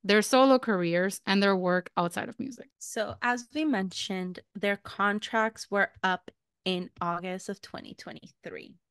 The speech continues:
Speaker 1: Mm-hmm.
Speaker 2: We were in a very long period of uncertainty <laughs>
Speaker 1: Mm-hmm.
Speaker 2: as to what was going to happen to Blackpink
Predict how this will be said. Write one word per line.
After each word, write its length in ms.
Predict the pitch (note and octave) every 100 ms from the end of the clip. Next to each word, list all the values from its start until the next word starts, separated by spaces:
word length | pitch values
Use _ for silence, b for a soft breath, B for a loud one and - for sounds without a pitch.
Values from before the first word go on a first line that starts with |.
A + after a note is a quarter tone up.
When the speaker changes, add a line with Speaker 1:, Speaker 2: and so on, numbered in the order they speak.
| -
Speaker 1:
Mm-hmm. 260 | G3+ G3 B3+ C#4+ b b -
Speaker 2:
We 220 | F#3 B3+ E4
were 280 | F4+ F4+ E4+ -
in 200 | B3+ B3+
a 80 | A#3+
very 360 | A3 G#3+ C4+
long 420 | C#4+ A3+ G3 G3+ G#3
period 560 | - G3 F#3 F3+ F3 -
of 160 | E3+ -
uncertainty 1000 | F3+ F3+ - E3+ E3 F3+ G#3 G3 A#3+ F#3+
<laughs> 140 | F3 F3
Speaker 1:
Mm-hmm. 380 | G#3 G3+ G#3 G#3+
Speaker 2:
as 220 | A3+ B3+
to 160 | C4 A3 -
what 220 | G3+ -
was 180 | A#3+ G#3+
going 380 | G#3 F#3 F3+
to 100 | F3+
happen 680 | F#3+ - E3 - - D#3+ F3+ _ -
to 100 | E3+
Blackpink 760 | E3+ E3+ - _ - - -